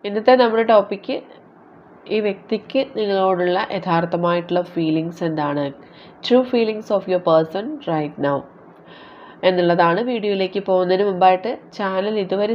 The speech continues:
സബ്സ്ക്രൈബ് ചെയ്യാത്ത ആരെങ്കിലും ഉണ്ടെങ്കിൽ ദയവായിട്ട് സബ്സ്ക്രൈബ് ചെയ്യുക. വീഡിയോ ഇഷ്ടമായാൽ തീർച്ചയായിട്ടും ലൈക്ക് ചെയ്യുക, ഷെയർ ചെയ്യുക, കമന്റ് ചെയ്യുക. ഇതൊരു ജനറൽ റീഡിംഗ് ആണ്, അതുപോലെ തന്നെ ജെൻഡർലെസ് ആണ്, ടൈംലെസ് വീഡിയോ ആണ്. ഈ വീഡിയോ നിങ്ങളെപ്പോൾ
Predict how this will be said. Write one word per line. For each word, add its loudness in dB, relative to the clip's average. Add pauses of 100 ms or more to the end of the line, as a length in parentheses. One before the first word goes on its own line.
സബ്സ്ക്രൈബ് 0
ചെയ്യാത്ത 0
ആരെങ്കിലും 2
ഉണ്ടെങ്കിൽ -2 (100)
ദയവായിട്ട് 2 (160)
സബ്സ്ക്രൈബ് -2
ചെയ്യുക. 0 (320)
വീഡിയോ 2 (160)
ഇഷ്ടമായാൽ 6
തീർച്ചയായിട്ടും 0 (300)
ലൈക്ക് -4
ചെയ്യുക, 2
ഷെയർ 0
ചെയ്യുക, 0
കമന്റ് -4
ചെയ്യുക. 2
ഇതൊരു -2 (100)
ജനറൽ 0
റീഡിംഗ് -2
ആണ്, 2 (140)
അതുപോലെ -4
തന്നെ -4
ജെൻഡർലെസ് -4
ആണ്, -4 (580)
ടൈംലെസ് 2
വീഡിയോ 0
ആണ്. 0
ഈ -6
വീഡിയോ -4
നിങ്ങളെപ്പോൾ -2